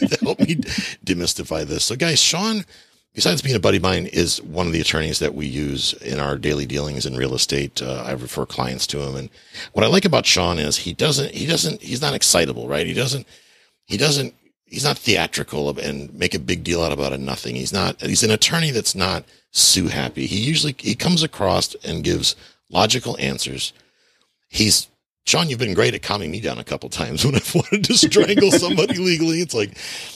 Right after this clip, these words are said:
"Sean, I wanna kill him." <laughs> "Just go get him." He's like, "Well, let's talk about it for a moment." I'm like, "Damn it, he's gonna apply logic. I hate when you apply logic."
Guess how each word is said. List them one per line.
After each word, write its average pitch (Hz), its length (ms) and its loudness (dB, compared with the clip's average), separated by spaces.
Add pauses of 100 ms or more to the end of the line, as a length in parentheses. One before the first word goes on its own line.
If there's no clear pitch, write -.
"Sean, 113 240 4
I 110 40 4
wanna 104 200 2
kill 104 240 2
him." 80 240 -4
<laughs> - 80 -20 (500)
"Just - 400 -2
go 117 140 4
get 110 180 4
him." 82 100 0
He's 82 160 -6
like, 90 140 -2
"Well, 123 140 -2
let's 143 140 -2
talk - 180 -4
about 120 240 -4
it - 40 -14
for 131 120 -6
a - 20 -4
moment." 117 300 -8
I'm 110 60 -6
like, - 120 -12 (140)
"Damn 180 200 4
it, 98 60 2
he's 80 140 0
gonna 87 160 -2
apply 80 260 0
logic. 73 420 0
I - 60 -14
hate - 260 -4
when - 80 -10
you 69 80 -4
apply 50 240 -8
logic." - 420 -10